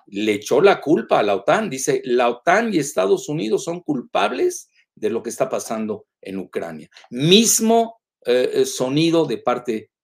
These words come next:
de China. Eh, India ha sido más precavida, pero no está en contra de Rusia, etcétera. Y me, me pa-, me pasaría toda la tarde hablando de todos los países de Centroasia, del mundo islámico. Acuérdense que hay cincuenta y seis países islámicos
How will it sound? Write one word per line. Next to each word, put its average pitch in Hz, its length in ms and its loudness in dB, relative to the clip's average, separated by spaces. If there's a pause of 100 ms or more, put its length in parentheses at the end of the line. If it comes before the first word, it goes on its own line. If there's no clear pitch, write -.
de 92 220 -6
China. 80 360 -14 (460)
Eh, 151 360 6
India 190 320 6
ha 175 40 2
sido 165 300 0
más 147 340 -4
precavida, 147 840 0 (380)
pero 104 260 0
no 101 140 -4
está 101 240 -4
en 87 120 -8
contra 78 440 -12
de - 300 -20
Rusia, - 480 -10 (760)
etcétera. 147 720 0
Y 101 360 -8
me, - 200 -10
me 107 160 -6
pa-, 110 320 -2 (240)
me - 100 -12
pasaría 131 460 2
toda 139 160 2
la 127 160 0
tarde 127 240 0
hablando 113 300 -4
de 101 60 -12
todos 113 120 -6
los 104 140 -10
países 98 380 -10
de 95 100 -10
Centroasia, 95 840 -6 (400)
del 92 180 -8
mundo 95 220 -6
islámico. 107 580 -2
Acuérdense 156 260 -2
que 147 60 2
hay 147 100 -4
cincuenta 107 480 -8
y - 60 -8
seis - 300 -6
países 113 600 -10
islámicos - 420 -14